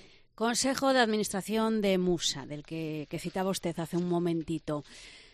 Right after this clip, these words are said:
Rechazaron el presupuesto para este año, también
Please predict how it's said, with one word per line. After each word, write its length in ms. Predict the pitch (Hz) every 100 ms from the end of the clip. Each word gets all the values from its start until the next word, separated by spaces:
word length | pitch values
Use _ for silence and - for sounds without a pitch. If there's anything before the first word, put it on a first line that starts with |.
| - -
Rechazaron 560 | 247 254 226 269 294
el 80 | 294
presupuesto 520 | 247 - 202 208 202
para 180 | 180 190
este 280 | 180 - 190
año, 600 | 220 254 262 285 302 302
también 800 | 202 170 190 190 185 180 170 131